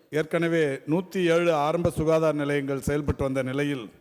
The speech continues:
நிர்வாக நலனுக்காக திருநெல்வேலி மற்றும் சங்கரன் கோயில் பகுதிகளில் இரண்டு துணை இயக்குனர் சுகாதார பணி அலுவலகங்கள் இயங்கி வந்தது. பன்னிரெண்டு பதினொன்னு ரெண்டாயிரத்தி பத்தொன்பது அன்று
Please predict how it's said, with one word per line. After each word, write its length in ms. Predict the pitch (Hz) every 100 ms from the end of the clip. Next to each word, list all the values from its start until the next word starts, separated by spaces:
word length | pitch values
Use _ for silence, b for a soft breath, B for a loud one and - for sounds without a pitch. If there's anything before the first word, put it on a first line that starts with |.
| _ b b b b b
நிர்வாக 480 | 156 180 208 208 196
நலனுக்காக 760 | 170 170 170 151 156 156 175
திருநெல்வேலி 540 | 156 170 185 185 185 180
மற்றும் 300 | 160 170 156
சங்கரன் 440 | 147 156 175 175
கோயில் 480 | 151 156 151 143 131 -
பகுதிகளில் 580 | 143 151 147 160 151 98 - _ _ _ _ _
இரண்டு 720 | 143 175 208 202 180 160 139 - - _ _ _ _ _ _
துணை 380 | - 180 214 196
இயக்குனர் 480 | 175 180 185 180 175
சுகாதார 480 | 160 170 170 165
பணி 220 | 160 151 151
அலுவலகங்கள் 720 | 147 160 151 143 156 160 151
இயங்கி 260 | 139 139
வந்தது. 380 | 131 120 117 120 _ _ _ _ _ _ b _
பன்னிரெண்டு 440 | 156 202 220 220
பதினொன்னு 460 | 214 190 190 196 190
ரெண்டாயிரத்தி 460 | 170 175 185 180 180
பத்தொன்பது 500 | 156 147 185 180 160
அன்று 400 | 147 147 160 131